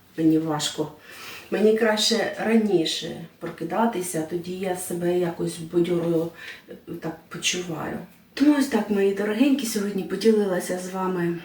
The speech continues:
своїми думками, спостереженнями, покупками. Голова, чесно кажучи, така, як то кажуть, при надії.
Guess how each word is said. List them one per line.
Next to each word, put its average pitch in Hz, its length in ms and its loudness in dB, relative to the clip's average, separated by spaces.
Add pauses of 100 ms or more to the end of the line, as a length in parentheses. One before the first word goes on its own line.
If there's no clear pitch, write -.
своїми 175 440 -2
думками, 233 720 6
спостереженнями, 233 1800 2
покупками. 254 1300 4 (420)
Голова, 214 440 0
чесно 208 320 -4
кажучи, 185 500 -6
така, 175 420 -4
як 160 340 0
то 170 100 -10
кажуть, 160 600 -4
при 226 280 8
надії. 190 840 0